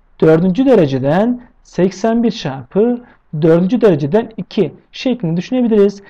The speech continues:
Seksen bir niye özellikle ayırdım? Çünkü yüz altmış ikinin belki başka çarpanları da vardır. Rakamların toplamında bu sayı üçe bölünüyor, dokuza bölünüyor. Ama ben ne yaptım? Şunu yaptım. Ben biliyorum arkadaşlar.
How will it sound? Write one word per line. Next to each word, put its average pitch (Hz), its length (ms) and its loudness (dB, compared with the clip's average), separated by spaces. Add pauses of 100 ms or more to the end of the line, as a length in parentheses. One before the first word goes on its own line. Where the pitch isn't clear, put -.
Seksen 196 480 -2
bir 277 60 2
niye 240 280 2
özellikle 202 360 2
ayırdım? 139 400 0 (280)
Çünkü 160 280 -4
yüz 156 320 -2
altmış 160 240 -4
ikinin 180 200 -2
belki 170 200 -4
başka 175 220 -2
çarpanları 180 540 -2
da 214 80 2
vardır. 139 300 -4 (360)
Rakamların 160 340 -2
toplamında 170 400 -4
bu 160 80 -10
sayı 175 180 -6
üçe - 340 -8
bölünüyor, 160 340 -4
dokuza 156 340 -6
bölünüyor. 165 380 -4 (280)
Ama 143 140 -4
ben 170 160 0
ne 208 40 0
yaptım? 220 300 -6
Şunu 185 240 -4
yaptım. 147 440 -10
Ben 196 220 -2
biliyorum 160 340 0
arkadaşlar. 135 420 -12